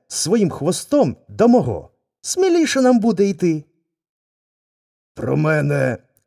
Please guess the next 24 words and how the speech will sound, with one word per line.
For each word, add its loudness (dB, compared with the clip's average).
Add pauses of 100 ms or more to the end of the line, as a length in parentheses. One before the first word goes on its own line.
(140)
каже -4
Лев, — -2 (580)
нехай -2
буде -6
так". -10 (760)
Зв'язалися -8
обоє -2
хвостами -6
докупи -8 (560)
та 2
й -2
пішли. -12 (1200)
Вийшли -4
на -6
горбок -6 (100)
над -8
поляною, -4 (400)
що -4
на 0
ній -2
пасся -4
осел. -8 (1000)
Лев -4
зупинився -6